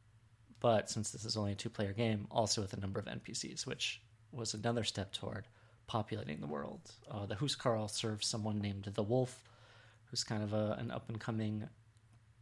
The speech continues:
Viking crime lord. He makes connections, he gets people what they need kind of thing. Uh,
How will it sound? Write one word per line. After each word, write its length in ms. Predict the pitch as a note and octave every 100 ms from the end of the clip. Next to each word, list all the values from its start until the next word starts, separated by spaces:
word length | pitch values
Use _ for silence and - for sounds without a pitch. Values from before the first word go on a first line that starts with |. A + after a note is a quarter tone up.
| - - - - - -
Viking 400 | C#3+ A#2+ B2+ A#2
crime 340 | A#2 C3 B2 A#2+
lord. 380 | B2 B2 A#2+ -
He 100 | A#2
makes 260 | A#2 A2+
connections, 680 | - A#2+ A#2 - A#2 A2+ -
he 280 | A2 G#2+ G#2 - - - - - - - - -
gets 200 | B2 -
people 280 | B2 A2
what 180 | A2 G#2+
they 100 | A2+
need 400 | G#2+ G#2+ G#2+ A2
kind 180 | A2 G2+
of 80 | G2+
thing. 320 | A2 G#2 G#2 - - - - - - - - -
Uh, 500 | G2 F#2+ F#2+ F#2+